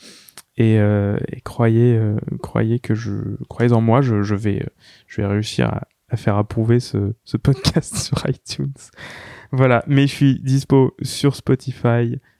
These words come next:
sur Deezer et sur SoundCloud et bien sûr sur very good lord point com. Voilà. Merci à tous d'être là. Merci à toi d'avoir répondu à toutes ces questions.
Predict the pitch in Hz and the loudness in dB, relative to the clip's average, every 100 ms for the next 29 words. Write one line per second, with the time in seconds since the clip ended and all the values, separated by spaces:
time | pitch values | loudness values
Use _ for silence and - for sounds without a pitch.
0 | _ - 123 117 120 120 113 107 117 - | _ -4 -2 -2 2 4 4 2 -4 -16
1 | - 117 117 - - 123 - 110 104 - | -2 0 0 -4 -6 -6 -4 -4 -4 0
2 | 110 135 - - 113 107 - - - - | 0 0 -4 -4 -4 -4 -4 -6 -6 -2
3 | 139 123 110 107 107 107 110 127 _ _ | 2 2 0 -2 0 0 0 -8 _ _
4 | _ - 117 - 113 127 131 - - - | _ -16 -6 0 0 0 -4 -6 -18 -20
5 | - - - _ 117 104 - - 113 117 | -20 -20 -20 _ 2 2 -2 -2 0 0
6 | - 127 - 120 107 - 110 120 127 - | -4 -4 -6 -4 -4 0 2 2 0 -6
7 | _ _ 113 117 - - 127 113 123 117 | _ _ 0 0 0 -2 -2 2 2 4
8 | 110 - 113 110 110 113 120 113 110 - | 2 -2 0 2 2 0 0 0 -2 -4
9 | 113 - 107 - 120 123 | -4 -2 -4 -6 -6 -6